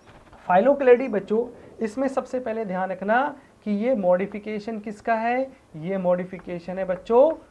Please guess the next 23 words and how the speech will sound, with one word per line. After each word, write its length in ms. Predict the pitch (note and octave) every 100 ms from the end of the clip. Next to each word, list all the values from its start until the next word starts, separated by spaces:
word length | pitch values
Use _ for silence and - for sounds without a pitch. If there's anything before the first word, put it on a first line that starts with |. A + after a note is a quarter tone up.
| _ _
stem 480 | - - A3+ A3
का, 360 | F3+ D#3 B2 A#2 - _ - G#3+
ठीक 140 | A3+
है? 140 | D#4+ G3 - _ _ _ -
Cladoid, 640 | A3 A3 A3+ A#3 F#3+ C3+ - -
ये 220 | E3 G#3+ A#3
भी 140 | B3+ C4+
modification 840 | G#3+ A3 A3 G#3+ G#3 G#3 G#3 A3+
है 60 | A3+
किसका 280 | A3 G#3+ A#3
बच्चों? 540 | A#3 A#3 B3+ C#4 D4 D4 - F3
ये 180 | E3+ F3
है 160 | F#3
stem 480 | F3+ - G#3+ G3+ G3
का 240 | F#3 G#3 A#3+
modification 840 | F3 D#3 D#3 D3+ C#3+ D3 D3 E3
है, 140 | F3+ A3
ये 80 |
morphology 600 | G#3 F#3+ G3 G#3 G3 F#3+
chapter 340 | G3+ E3 - E3+
का 120 | F3
part 280 | D#3+ D3
है। 100 | C#3+